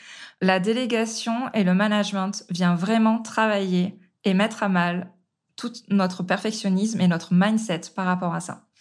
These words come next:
Donc, il faut accepter que la personne, elle va pas faire exactement comme nous on l'aurait fait,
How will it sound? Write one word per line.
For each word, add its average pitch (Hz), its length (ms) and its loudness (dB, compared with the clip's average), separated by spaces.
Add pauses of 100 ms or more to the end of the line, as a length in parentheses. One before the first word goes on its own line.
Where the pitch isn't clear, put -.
(280)
Donc, 226 280 2
il 226 40 -6
faut 233 100 2
accepter 220 540 0
que 220 440 -2
la 202 120 4
personne, 196 540 0
elle 190 120 0
va 180 140 0
pas 226 160 0
faire 214 260 -4
exactement 208 640 -2
comme 190 200 2
nous 190 120 4
on 202 80 0
l'aurait 185 240 -2
fait, 202 360 -4